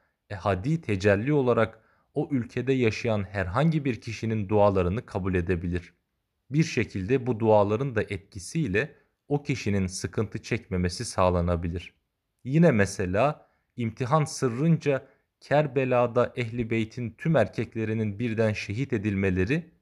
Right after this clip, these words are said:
vahidi bir tecelli iken, arada bir şekilde Ali Zeynel Abidin'in kurtulması ehadi bir tecelli ile mümkün olmuştur.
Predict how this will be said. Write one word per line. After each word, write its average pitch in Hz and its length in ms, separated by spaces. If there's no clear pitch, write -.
vahidi 98 560
bir 95 180
tecelli 92 500
iken, 117 380
arada 127 400
bir 175 100
şekilde 135 800
Ali 135 220
Zeynel 113 460
Abidin'in 104 460
kurtulması 90 960
ehadi 101 500
bir 117 200
tecelli 98 460
ile 98 180
mümkün 87 360
olmuştur. 85 600